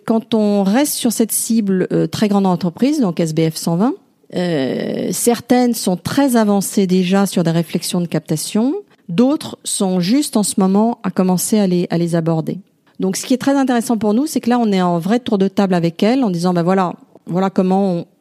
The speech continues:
on peut avancer, voilà les solutions que l'on peut avoir et comment vous, vous pouvez vous les approprier. » Donc ça, c'est pour la partie grande entreprise. Euh, les groupes clés, ce sont les groupes dans le bâtiment, la construction, mais aussi les biens de consommation, la construction, euh, de biens d'équipement, et cetera. Donc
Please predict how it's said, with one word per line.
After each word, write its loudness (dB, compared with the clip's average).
on -4
peut 2
avancer, 0
voilà 2
les 0
solutions 0
que -10
l'on -2
peut -2
avoir 2
et -2
comment 2
vous, 2
vous 0
pouvez 0
vous 0
les 0
approprier. » -6
Donc -8
ça, 0
c'est 0
pour 2
la 2
partie 0
grande 2
entreprise. -6
Euh, -6
les 0
groupes 0
clés, 4
ce -2
sont -4
les 2
groupes -2
dans 2
le 0
bâtiment, 0
la 2
construction, -2
mais 2
aussi -2
les 4
biens 2
de -4
consommation, 0
la 4
construction, -2
euh, 4
de 2
biens 0
d'équipement, -2
et 0
cetera. -4
Donc -6